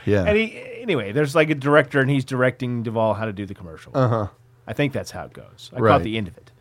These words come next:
Speaker 2: But the ass end of the commercial is just Duvall looking into the camera saying, "Ameri-," whatever. I don't even know if it's Ameritrade.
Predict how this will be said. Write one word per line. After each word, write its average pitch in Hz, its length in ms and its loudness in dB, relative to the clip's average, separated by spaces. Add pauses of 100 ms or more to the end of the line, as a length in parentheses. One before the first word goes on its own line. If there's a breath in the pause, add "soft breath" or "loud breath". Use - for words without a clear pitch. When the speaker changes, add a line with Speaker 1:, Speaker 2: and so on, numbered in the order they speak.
(280 soft breath)
Speaker 2:
But 113 120 -10
the 123 100 -2
ass 180 320 6
end 180 100 2
of 160 80 2
the 139 60 -2
commercial 135 360 0
is 113 60 -8
just 117 140 -10
Duvall 123 340 6
looking 131 280 -4
into 110 100 -8
the 107 60 -14
camera 117 320 -4
saying, 107 320 -4
"Ameri-," 113 320 0
whatever. 135 320 2 (160)
I - 60 -6
don't 226 100 2
even 175 120 0
know 156 120 2
if 131 60 -2
it's 123 120 -10
Ameritrade. 95 460 -6